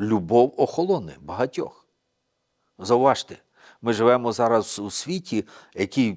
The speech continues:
терпить багато біди. Але якщо ми подивимося навіть на християнство в цілому,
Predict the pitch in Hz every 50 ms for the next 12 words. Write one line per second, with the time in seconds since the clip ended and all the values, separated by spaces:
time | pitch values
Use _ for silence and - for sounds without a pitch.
0 | - _ _ - 135 123 120 - - 117 101 90 - 104 - 175 165 - - 101
1 | 80 73 80 71 - - - - _ _ _ _ _ _ _ _ _ _ _ _
2 | _ _ _ _ _ _ _ _ _ _ _ _ _ _ - 95 95 - - 180
3 | 180 202 170 190 170 170 180 180 170 160 151 - - 147 139 143 147 143 135 131
4 | 107 110 123 117 - - 113 104 - - - 135 165 202 226 208 - - 147 120
5 | 92 - - 92 85 80 65 -